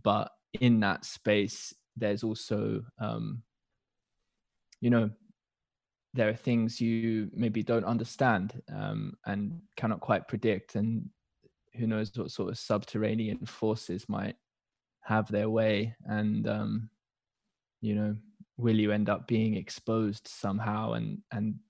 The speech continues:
it's that exposure that is difficult to,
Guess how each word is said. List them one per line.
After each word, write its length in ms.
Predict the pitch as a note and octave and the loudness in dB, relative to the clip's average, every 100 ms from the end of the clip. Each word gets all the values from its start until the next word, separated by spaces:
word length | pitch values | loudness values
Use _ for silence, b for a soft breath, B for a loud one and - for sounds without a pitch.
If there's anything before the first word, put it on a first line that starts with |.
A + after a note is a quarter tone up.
| _ _ _ | _ _ _
it's 440 | - G#2+ - - - _ - | -8 -8 -10 -16 -20 _ -2
that 180 | B2 G#2+ | 2 2
exposure 840 | - - - A#2+ A#2 G2+ F2 G#2 - _ - C3 | 0 -10 0 6 6 4 -2 -6 -14 _ -14 -4
that 220 | - - | -4 -2
is 180 | A2 - | -6 -2
difficult 540 | A2+ A2 - G2+ G#2 _ _ _ _ _ | -2 -2 -6 -6 -6 _ _ _ _ _
to, 540 | - - G#2 G#2 F#2+ | -12 -2 0 0 0